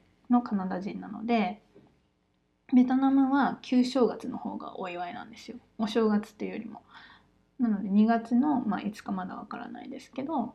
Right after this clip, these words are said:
には毎年、あの、家族と親戚と一緒にディナー、セレブレーションディナーをやってます。で、えっと、お年玉も日本と同じ文化で、あの、レッドエンベロープっつって、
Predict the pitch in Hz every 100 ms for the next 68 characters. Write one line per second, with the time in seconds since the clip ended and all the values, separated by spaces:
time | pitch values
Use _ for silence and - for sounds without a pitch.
0 | _ - 240 269 233 190 196 208 - -
1 | - - - 190 190 - - _ - -
2 | 196 - - 214 - 208 208 214 - 247
3 | 247 - - - _ - - 240 269 220
4 | 208 196 196 - 269 - _ - 220 214
5 | 202 - 202 214 214 - - 202 185 202
6 | 262 - - 208 - - _ _ _ _
7 | _ _ _ 302 285 240 - - - -
8 | _ 247 214 214 208 214 214 220 247 -
9 | _ _ _ _ _ 240 254 277 277 285
10 | 269 254 240 233 233 214 208 190 185 175
11 | 175 170 190 - - - - - _ -
12 | 226 196 180 180 202 214 214 214 214 185
13 | - 220 - - - _ -